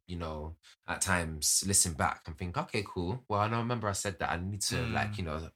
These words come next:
Speaker 1: stick to that kind of thing." Do you get me?
Speaker 2: Yeah.
Speaker 1: You know, especially with, like, the guests that we've had as well and so forth, you know. But no, levels,
Speaker 2: Hundred percent,
Speaker 1: I think
Speaker 2: hundred percent.
Speaker 1: that is just an amazing, like, thing to do.
Speaker 2: Um, so in that, if anyone wants to, like, stay up to date with that and everything that we're doing, um, we've really got a book that we've reviewed, and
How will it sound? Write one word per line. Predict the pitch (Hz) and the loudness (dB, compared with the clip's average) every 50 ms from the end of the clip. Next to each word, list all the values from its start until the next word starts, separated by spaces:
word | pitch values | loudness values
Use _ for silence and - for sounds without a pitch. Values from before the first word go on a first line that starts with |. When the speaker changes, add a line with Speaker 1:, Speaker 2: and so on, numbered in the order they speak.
| _ _ _ _ _ _ _ - | _ _ _ _ _ _ _ -2
Speaker 1:
stick | - - 151 - - | 0 0 2 2 2
to | - 101 | 2 4
that | 92 - - - | 4 2 4 4
kind | 98 95 85 | 2 2 2
of | 82 - | 2 0
thing." | - 85 78 | 0 0 -2
Do | 73 73 | -4 0
you | |
get | - 107 92 98 | 2 2 4 4
me? | - 113 | 2 2
Speaker 2:
Yeah. | 110 104 101 98 104 104 - - - - | 2 0 0 -2 -4 -8 -14 -18 -8 -4
Speaker 1:
You | 90 | 0
know, | 87 87 | 4 6
especially | 87 90 - 107 101 - - 101 92 | 6 6 6 6 4 4 4 2 -2
with, | 82 78 - - | -4 -6 -10 -6
like, | - 78 65 60 - | -4 -4 -4 -4 -6
the | - | -8
guests | - 92 85 - - | -6 -2 0 0 0
that | - - - | 0 -2 -6
we've | - 80 76 | -6 -8 -6
had | - 85 73 | -6 -6 -6
as | 76 73 | -6 -4
well | - 82 80 | -4 -4 -4
and | 76 71 | 0 0
so | - - 53 58 | 0 0 0 -4
forth, | - - - - - - _ | -8 -12 -14 -14 -14 -14 _
you | - 76 | -10 -8
know. | 73 71 71 73 - | -6 -6 -6 -4 -4
But | 80 - - - - - - - | -4 -4 -4 -6 -10 -10 2 8
no, | 110 104 101 | 10 10 12
levels, | 98 113 113 95 92 90 85 120 | 12 10 6 6 2 0 2 2
Speaker 2:
Hundred | 117 107 | 2 0
percent, | 101 101 - - - | 0 -2 -4 -2 0
Speaker 1:
I | 92 95 | 0 2
think | 110 117 113 104 | 4 4 4 4
Speaker 2:
hundred | 98 | 2
percent. | 107 104 98 - | 0 -2 0 2
Speaker 1:
that | 110 87 92 | 2 2 2
is | 95 90 90 | 2 0 0
just | 90 87 - - - - - - | 2 4 4 4 4 2 0 0
an | - 90 | -4 -4
amazing, | 87 87 92 90 87 - 85 80 80 85 - | -2 0 0 0 0 0 -2 -4 -6 -8 -4
like, | 82 80 69 64 - | -2 -2 -2 -2 -4
thing | - 82 78 | -6 -4 -4
to | - - 78 | -4 -4 -4
do. | 82 85 82 | -2 -2 0
Speaker 2:
Um, | 82 117 120 117 107 | 2 0 0 0 0
so | 101 120 | 0 0
in | 135 139 | 4 4
that, | 147 135 - 117 | 4 4 2 0
if | 117 147 | -4 -4
anyone | 147 143 135 135 | -4 -4 -4 -2
wants | 127 113 - | -2 -2 -2
to, | - - 127 | -2 -2 2
like, | 120 117 104 - | 2 2 2 2
stay | - - | 0 0
up | 120 104 | 0 0
to | - - | 0 0
date | 107 113 98 | 0 -2 -4
with | 95 101 101 | -4 -4 -4
that | 104 104 - - _ _ _ _ - | -4 -4 -6 -8 _ _ _ _ -14
and | 98 101 98 - _ - 110 | -14 -14 -14 -10 _ -6 -6
everything | 101 101 101 110 98 | -4 -6 -6 -6 -8
that | 95 92 | -6 -6
we're | 90 | -6
doing, | 95 - 98 95 92 92 - | -6 -6 -4 -4 -4 -4 -4
um, | 92 98 98 | -4 -4 -4
we've | 98 - | -4 -4
really | 113 110 110 107 107 104 | -4 -4 -2 -2 -2 -2
got | 101 101 - 92 95 | -4 -4 -4 -2 -2
a | 98 | -2
book | 95 - 107 98 - - - - | -4 -4 -6 -8 -8 -10 -14 -12
that | - 92 | -10 -8
we've | 92 101 98 101 | -8 -6 -6 -6
reviewed, | 101 95 98 101 98 95 - - | -6 -4 -4 -4 -4 -4 -6 -8
and | - 92 92 90 92 92 90 | -8 -8 -6 -6 -8 -8 -10